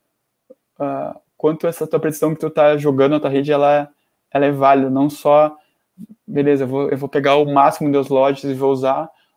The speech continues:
mas o quão, o quão,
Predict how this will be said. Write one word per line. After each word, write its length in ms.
mas 260
o 280
quão, 640
o 180
quão, 560